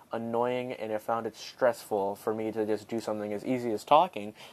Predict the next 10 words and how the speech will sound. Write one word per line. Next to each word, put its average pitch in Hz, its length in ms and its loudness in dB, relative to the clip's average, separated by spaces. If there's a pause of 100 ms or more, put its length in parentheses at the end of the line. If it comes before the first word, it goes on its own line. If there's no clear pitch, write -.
(240)
but 127 200 8
with 120 200 -2
people 120 280 0
that 110 240 8
are 104 160 6
constantly 123 540 2
going 117 220 0
to 101 240 -4
judge 131 280 4
me, 120 300 -6